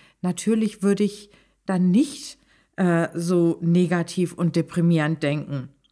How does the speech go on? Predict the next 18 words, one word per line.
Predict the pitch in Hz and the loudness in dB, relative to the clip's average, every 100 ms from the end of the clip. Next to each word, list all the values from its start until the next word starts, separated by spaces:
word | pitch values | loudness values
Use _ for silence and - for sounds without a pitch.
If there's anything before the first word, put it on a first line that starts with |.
| _ _ _ | _ _ _
Ich | 226 208 | -2 -2
habe | 220 | 0
dann | 214 | -2
erstmal | 170 208 226 220 | -2 -2 0 2
eine | 202 | 2
Tasse | 190 165 - | 0 -4 -6
Kaffee | 170 247 262 269 | -6 -6 -4 0
mir | 233 202 | 0 0
gekocht | 202 - 214 214 - - | -4 -4 -4 -4 -8 -4
und | 185 175 - | -2 -2 -2
den | 180 165 | 0 0
Nachmittag | 151 170 165 160 139 | -2 -2 -2 -2 -8
geplant. | 139 139 139 110 135 | -10 -12 -8 -8 -8
Ich | 147 175 | -8 -8
habe | 165 - | -6 -2
mir | 160 | -2
kleine | - 156 156 151 | -2 -4 -2 -4
Wohlfühleinheiten | 175 247 247 208 - 185 185 175 180 180 175 170 | -2 -4 -4 -4 -2 -2 -2 -2 -4 -4 -4 -4